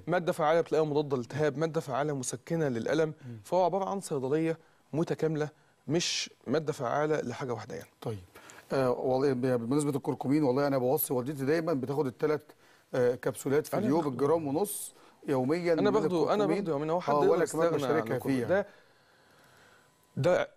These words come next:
Speaker 1: ده معجزة.
Speaker 2: آه، كركمين حاجة عايزين يا دكتور نبقى نعمل حلقة، أو ممكن نتكلم في آخر خمس دقايق من الحلقة
Speaker 1: حاضر.
Speaker 2: عن الكركمين
Speaker 1: لو
Speaker 2: وكيفية
Speaker 1: في
Speaker 2: الحصول عليه،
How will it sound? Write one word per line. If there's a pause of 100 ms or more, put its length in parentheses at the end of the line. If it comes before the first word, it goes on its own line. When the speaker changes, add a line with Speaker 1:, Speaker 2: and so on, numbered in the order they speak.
(100)
Speaker 1:
ده
معجزة. (240)
Speaker 2:
آه،
كركمين
حاجة (300)
عايزين
يا
دكتور
نبقى
نعمل
حلقة،
أو
ممكن
نتكلم
في
آخر
خمس
دقايق
من
الحلقة
Speaker 1:
حاضر. (280)
Speaker 2:
عن
الكركمين
Speaker 1:
لو
Speaker 2:
وكيفية
Speaker 1:
في
Speaker 2:
الحصول
عليه،